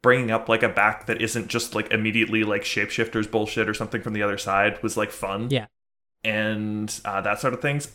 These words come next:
Speaker 1: I'm gonna give this, I'm still, I'm still only gonna give this, like, a three and a half, I think is where I'm gonna land with this episode. Um, 'cause, yeah, thought it was a fun, thought it was a fun episode, had some issues with it, um,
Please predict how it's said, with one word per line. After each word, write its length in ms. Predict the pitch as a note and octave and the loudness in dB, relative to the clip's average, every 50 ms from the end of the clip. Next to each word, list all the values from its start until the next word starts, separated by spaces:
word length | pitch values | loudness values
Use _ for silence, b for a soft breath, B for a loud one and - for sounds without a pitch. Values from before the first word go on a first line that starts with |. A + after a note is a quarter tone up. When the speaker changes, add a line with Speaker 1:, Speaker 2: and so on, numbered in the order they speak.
| - | 0
Speaker 1:
I'm 160 | D3 F3 G#3 | 0 0 0
gonna 160 | A3+ D4 D#4 B3+ | 0 -4 -6 -2
give 180 | - A3 A3 | -2 -2 0
this, 240 | A3 G#3 G3 - - - | 0 0 0 0 -2 -2
I'm 80 | D3 | -4
still, 220 | - - G3+ G3+ - D3 | 0 0 -2 -2 2 2
I'm 200 | E3 E3+ D#3+ - - | 2 2 2 -2 -6
still 260 | - - - F#3 G3 | -10 -4 -2 0 0
only 160 | G3 F3 F3 E3+ | 2 2 2 2
gonna 120 | E3+ D#3+ | 2 2
give 120 | D3+ D#3+ | 2 0
this, 120 | D3 D3+ - | 0 2 0
like, 120 | D3 B2 | 0 0
a 60 | B2 | 0
three 180 | A#2+ - B2 A#2 | -2 -2 -4 -4
and 80 | A#2 A2 | -2 -2
a 40 | |
half, 320 | G#2+ G#2+ A#2 D3 - - - - | -2 0 -2 -2 -2 -4 -8 -4
I 40 | |
think 140 | A#2 A#2+ A#2 | -4 0 0
is 100 | C3 A#2+ | 0 2
where 120 | A2+ A#2+ A#2 | 2 2 0
I'm 80 | A#2 | 0
gonna 140 | A#2 A2+ A2+ | 0 0 0
land 320 | G#2+ G#2+ G#2 A2 A2 A2 | 0 0 0 0 2 2
with 120 | A#2 A#2 - | 0 -2 -4
this 160 | C3+ - - | -6 -4 -4
episode. 480 | C3 C3 - C3 - D3+ D#3+ E3 E3 - _ _ _ _ _ _ _ _ _ _ - | -4 -4 -4 -4 -2 -2 -2 -2 -4 -8 _ _ _ _ _ _ _ _ _ _ -6
Um, 720 | G#2 G2+ G2+ G2+ G2 G2+ G2 G2 G2 G2+ G2+ G2 G2+ G#2 - - _ - | -4 -2 -2 -2 -2 -2 -2 -4 -4 -6 -6 -8 -8 -10 -14 -20 _ -2
'cause, 140 | F3+ D#3+ D3+ | 0 2 2
yeah, 100 | A2 - | 2 0
thought 260 | - - - D3+ E3+ | -2 -2 -2 0 2
it 40 | F3 | 2
was 100 | E3 E3 | 2 2
a 60 | E3 | 0
fun, 300 | E3+ F3 D#3+ D3+ D3+ - - | 0 0 0 0 -2 -2 0
thought 140 | F#3+ F#3+ | 0 0
it 20 | G#3 | 0
was 80 | G3+ | 0
a 60 | F#3+ F#3 | -2 0
fun 180 | - F3 D#3+ | 0 0 0
episode, 480 | D3+ D3+ - D3+ - E3 D#3 D3+ C#3+ - | 0 -2 -2 2 4 4 4 4 2 0
had 300 | - - D#3+ D#3 D#3 - | 0 2 4 4 2 2
some 160 | - D#3 D3 | -2 0 0
issues 280 | C#3+ - - C#3+ C3+ B2+ | 0 2 0 0 0 2
with 200 | C3 C3 C3 C3+ | 0 0 2 4
it, 280 | C3 B2+ B2+ - - - | 4 4 4 4 2 2
um, 420 | A#2 A2+ A2 A2 A2+ A2 G#2+ G#2+ | 4 6 6 6 6 4 2 -4